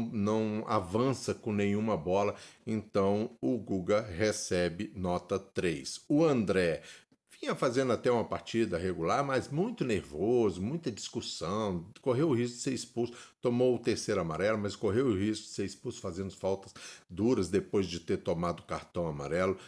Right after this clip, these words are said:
nota cinco pro André. O Lima fez uma partida razoável, correu muito por ali, tentou pelo lado direito, mas n-, não deu muito prosseguimento.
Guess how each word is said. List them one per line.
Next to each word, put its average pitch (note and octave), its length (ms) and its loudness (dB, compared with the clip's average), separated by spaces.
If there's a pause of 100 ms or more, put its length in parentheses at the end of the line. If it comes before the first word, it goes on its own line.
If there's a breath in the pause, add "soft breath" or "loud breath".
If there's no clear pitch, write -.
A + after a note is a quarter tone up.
(140 loud breath)
nota G#2 340 0
cinco G2+ 460 -4
pro G2 220 0
André. D#2 420 -2 (240 loud breath)
O D3+ 140 4
Lima A2 520 4 (880)
fez D#3 340 4
uma A#2 180 2
partida A2 640 -2 (220 loud breath)
razoável, E3 840 4
correu B2+ 460 4
muito A#2 460 0
por G2+ 180 0
ali, B2+ 240 2
tentou A#2+ 340 0
pelo G2+ 220 0
lado G2+ 160 0
direito, B2+ 320 0
mas A#2 100 0
n-, G2+ 480 0
não G#2+ 120 0
deu A2 180 4
muito A2 280 0
prosseguimento. G2+ 840 0